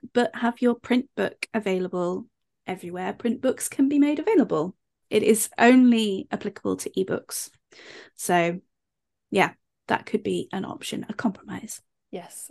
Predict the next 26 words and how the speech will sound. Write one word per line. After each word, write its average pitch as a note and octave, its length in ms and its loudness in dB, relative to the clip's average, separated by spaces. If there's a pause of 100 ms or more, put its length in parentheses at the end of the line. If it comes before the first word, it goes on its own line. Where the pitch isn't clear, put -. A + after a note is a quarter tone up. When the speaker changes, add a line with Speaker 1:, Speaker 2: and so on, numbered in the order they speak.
Speaker 2:
absolutely. - 600 -18 (240)
Speaker 1:
Mm. F3+ 340 -4 (540)
You C#4+ 120 6
can G#4+ 300 4
also, E4+ 420 6
of A#3 140 2
course, G#3 480 6 (720)
be C4 240 6
effectively C#4+ 680 2
exclusive - 540 -2
to - 140 -8
Amazon F3+ 600 2 (540)
without G3+ 440 6
enrolling F#3 420 2
in F3+ 100 -2
K F3 160 -4
D E3+ 80 -4
P E3+ 120 -8
Select. - 540 -4 (360)
You G3+ 120 0
can G3+ 160 0
upload D4 380 4
your A3+ 100 4
book G#3+ 180 0
to F#3+ 100 -6
Amazon G3+ 560 2